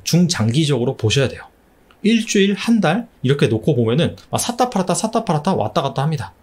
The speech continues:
자, 그래서 외국인이 샀다, 외국인이 팔았다, 이 부분에 대해서 단기적으로 봤을 때 일희, 일비할 필요가 없다.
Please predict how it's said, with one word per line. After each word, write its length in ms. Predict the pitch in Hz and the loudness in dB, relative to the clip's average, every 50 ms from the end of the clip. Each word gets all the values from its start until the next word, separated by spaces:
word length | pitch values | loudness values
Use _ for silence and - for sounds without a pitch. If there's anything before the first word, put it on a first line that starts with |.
| _ _ _ | _ _ _
자, 160 | - 120 - | -4 -2 0
그래서 360 | - 127 127 165 208 233 233 - - - - - _ | 2 2 2 2 0 0 -2 -6 -14 -20 -20 -8 _
외국인이 480 | 117 120 143 156 185 190 196 185 185 175 | 2 4 6 6 6 4 4 4 4 2
샀다, 500 | - - 311 - - 226 196 127 98 - - _ _ _ _ - | 2 -2 -4 -2 -2 0 0 0 -2 -6 -12 _ _ _ _ 0
외국인이 360 | 123 127 156 170 165 160 156 | 2 2 2 2 0 0 -2
팔았다, 500 | - - - 220 - - 127 98 92 - - _ _ | -2 -2 -4 -4 -2 -2 -4 -4 -4 -8 -14 _ _
이 160 | - 139 165 156 | 0 0 0 2
부분에 400 | - 123 120 135 147 139 139 127 | 0 0 0 2 0 0 0 -2
대해서 500 | 110 92 92 92 95 160 135 95 - - - - - | -2 -2 -2 0 0 -2 -2 -4 -6 -12 -20 -16 -10
단기적으로 580 | - - 127 131 139 160 156 165 151 147 151 120 | -4 0 0 2 2 2 0 0 0 0 -2 -2
봤을 300 | 104 92 90 - 113 107 | -2 -4 -4 -4 -6 -4
때 300 | - - 180 196 196 - - - - _ | -2 0 0 0 -2 -4 -10 -20 -10 _
일희, 520 | - 208 226 220 190 208 220 226 220 220 - - _ _ | -2 0 0 0 0 0 0 0 -2 -4 -8 -16 _ _
일비할 480 | - 202 208 208 185 190 185 180 175 175 | 0 0 2 2 2 2 0 0 -2 -4
필요가 260 | - - 185 175 175 | -4 -6 -6 -4 -4
없다. 380 | 98 - - - - - - | -6 -8 -8 -8 -8 -8 -8